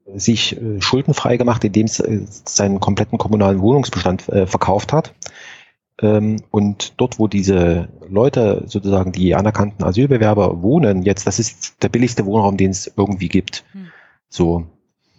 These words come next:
Speaker 1: Und, ähm, und die, die, äh, diese anerkannten Asylbewerber, die haben ja eine, eine höhere Bonität als ein Hartz-vier-Empfänger.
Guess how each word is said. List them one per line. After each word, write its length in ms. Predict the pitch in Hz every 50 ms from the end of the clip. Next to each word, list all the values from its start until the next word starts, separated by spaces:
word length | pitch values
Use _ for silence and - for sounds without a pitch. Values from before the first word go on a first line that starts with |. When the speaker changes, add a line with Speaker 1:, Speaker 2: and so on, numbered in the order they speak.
| - - _ _ _ _ -
Speaker 1:
Und, 480 | 101 98 95 95 95 95 92 90 - -
ähm, 520 | 95 95 95 90 90 87 87 90 85 85 - _ _ - - _ _ _ _ _ - - - _ _ _ _ _ _ _ - - -
und 440 | - 104 95 95 92 - - - -
die, 280 | 98 95 92 90 87
die, 260 | - - 87 90 90
äh, 440 | 85 82 80 - - - - 71 76 - - -
diese 600 | - 95 - - 85 87 - - - - - -
anerkannten 420 | 92 101 101 107 104 101 101 92 104
Asylbewerber, 600 | 95 87 101 135 147 151 127 123 120 120 123 113
die 160 | 113 104 95
haben 100 | 104 113
ja 60 | 110
eine, 300 | 107 104 104 98 92 92
eine 260 | 95 98 95 90 82
höhere 320 | 80 104 135 151 139 135 120
Bonität 600 | - 113 117 123 117 117 - 117 120 123 123 -
als 280 | - 107 104 101 -
ein 100 | 104 90
Hartz-vier-Empfänger. 720 | 90 92 - - - 143 131 117 - 95 101 123 160 180 175